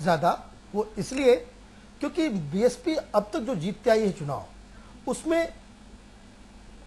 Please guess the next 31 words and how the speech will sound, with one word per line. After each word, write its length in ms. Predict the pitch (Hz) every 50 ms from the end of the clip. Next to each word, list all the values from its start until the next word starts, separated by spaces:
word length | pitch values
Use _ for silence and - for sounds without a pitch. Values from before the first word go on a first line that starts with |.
| - - -
अपर 180 | 220 214 320
कास्ट 300 | 269 - 202 190 185 -
का 80 | - 226
वोट 280 | 170 123 156 226 - -
शामिल 420 | - - - - 180 185 185 170
होता 260 | 127 110 110 - 107
है। 120 | 95 - - - - - - - - - - - - - - - - -
जो 360 | 151 135 139 156 302 339 349
इस 220 | 320 - 285 202 170
बार 260 | 180 220 240 247 247
mood 340 | 196 185 180 190 254 311 247
जो 160 | 202 175 190
है 280 | 156 160 196 247 - - - - - - - - - - - - - - - - - - -
उत्तर 200 | 233 233 - -
प्रदेश 320 | 208 214 160 170 - - -
में 120 | 240 262 254 - -
अपर 200 | 180 - - 240
कास्ट 320 | 202 - 196 190 - - -
के 60 | 196
voters 360 | 143 139 147 - 175 143 -
का, 300 | - 214 254 - - - - - - - -
वो 240 | 165 165 214 294 320
दिखता 580 | 226 160 143 127 135 208 202 - - - 277 262
नहीं 180 | 247 247 254
है 100 | 269 233
कि 140 | 240 233 285
वो 60 | 262
मायावती 400 | 208 208 208 208 202 196 - 240
के 120 | 185 202 190
साथ 260 | - - 151 147 151
है। 260 | - - - - -